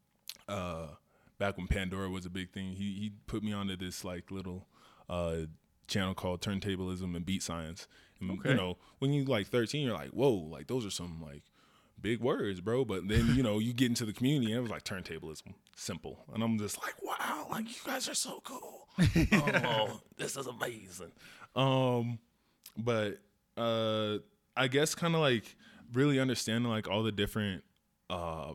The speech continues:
Speaker 1: routes and all the different pathways into becoming a D J,
Speaker 2: Mm-hmm.
Speaker 1: um, and, and really what that consists of. Like, you really kinda, like, I don't know, analyze it different.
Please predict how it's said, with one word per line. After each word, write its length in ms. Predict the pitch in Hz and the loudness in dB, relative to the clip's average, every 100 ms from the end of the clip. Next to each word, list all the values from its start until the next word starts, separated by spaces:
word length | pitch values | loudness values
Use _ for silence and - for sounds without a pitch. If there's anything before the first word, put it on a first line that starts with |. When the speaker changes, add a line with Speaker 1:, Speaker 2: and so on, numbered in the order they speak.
| 82 | -4
Speaker 1:
routes 420 | 90 90 92 - | 0 0 0 -4
and 80 | 92 | -4
all 140 | 92 98 | -2 -2
the 80 | |
different 320 | 95 98 90 - | -2 -4 -4 -4
pathways 1080 | 92 92 - _ - _ - 92 90 90 | -2 -4 -8 _ -20 _ -10 -8 -6 -6
into 280 | 90 87 87 82 - _ - | -6 -8 -10 -12 -18 _ -14
becoming 420 | 92 - 110 107 95 | -12 -4 0 0 -2
a 40 | |
D 160 | 90 85 | -6 -8
J, 300 | 87 85 87 | -8 -4 2
Speaker 2:
Mm-hmm. 160 | 127 90 | 4 4
Speaker 1:
um, 400 | 87 87 87 87 - _ _ _ - | 0 -6 -8 -12 -18 _ _ _ -4
and, 180 | 110 113 | -2 0
and 160 | 120 | 0
really 180 | 135 147 | 2 2
what 200 | 127 123 | 2 2
that 140 | 117 | 0
consists 400 | - 87 110 113 | -2 -4 -2 -2
of. 200 | 95 90 | -2 -4
Like, 260 | 90 87 - | -6 -6 -4
you 100 | 101 | 0
really 260 | 113 113 107 | 0 0 -2
kinda, 280 | 110 107 101 | -2 -2 -2
like, 440 | 95 90 - - _ _ _ _ _ _ _ _ _ - | -2 -4 -8 -16 _ _ _ _ _ _ _ _ _ -4
I 60 | |
don't 120 | 104 95 | -2 0
know, 140 | 82 | -2
analyze 460 | 92 104 92 87 90 | -2 -2 -2 -2 -4
it 80 | 90 | -8
different. 320 | 90 92 | -10 -12